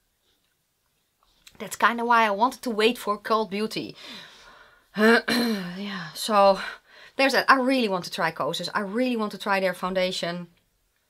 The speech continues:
Uh, and I think that a set like this, this is what I like to see, that you can make a set, um, and that you can customize it to your heart's desire.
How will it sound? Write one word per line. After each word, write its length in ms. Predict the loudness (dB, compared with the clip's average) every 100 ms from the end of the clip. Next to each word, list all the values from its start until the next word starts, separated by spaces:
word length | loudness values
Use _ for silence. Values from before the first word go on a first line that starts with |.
| _ -18 -6
Uh, 240 | 0 0 0
and 220 | -2 -2 4
I 200 | 6 4
think 340 | -2 -4 -4
that 220 | 0 -2
a 100 | -2
set 340 | -6 -2 -2 0
like 300 | -2 -2 -4
this, 480 | -2 -2 -4 -10 -12 _ -20 -16 -4
this 240 | 0 0
is 120 | 0
what 120 | 0
I 60 | 0
like 220 | 0 -4
to 80 | -8
see, 180 | -8 -8
that 220 | -8 -6
you 80 | -6
can 180 | -4 0
make 200 | 0 -2
a 40 |
set, 380 | -4 -2 -2 -4 -18 -18 -12 0
um, 420 | 4 6 4 2
and 160 | -2 2
that 220 | 0 0
you 80 | -6
can 180 | -4 -6
customize 680 | -4 -6 -6 -4 -4 -4
it 160 | -10 -14 -12
to 100 | -6
your 200 | -4 0
heart's 280 | -2 -2
desire. 520 | -8 -6 -4 -4 -6